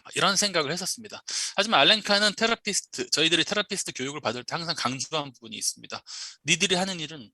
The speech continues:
마술이 아니고 신비로운 일이 아니다. 그냥 철저하게 이성적이고 논리적인 체계 하에서 사람들을 설득하는 과정인 것이지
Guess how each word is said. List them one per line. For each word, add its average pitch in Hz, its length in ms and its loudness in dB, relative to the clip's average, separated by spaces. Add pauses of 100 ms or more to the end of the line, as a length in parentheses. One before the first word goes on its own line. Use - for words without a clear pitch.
(100)
마술이 143 540 -2
아니고 117 300 -4
신비로운 226 560 2
일이 143 140 2
아니다. 113 440 -2 (300)
그냥 160 260 2
철저하게 190 540 2
이성적이고 139 800 -2
논리적인 156 560 2
체계 185 240 0
하에서 175 260 2
사람들을 180 360 -2
설득하는 185 420 -4
과정인 147 460 2
것이지 120 520 -2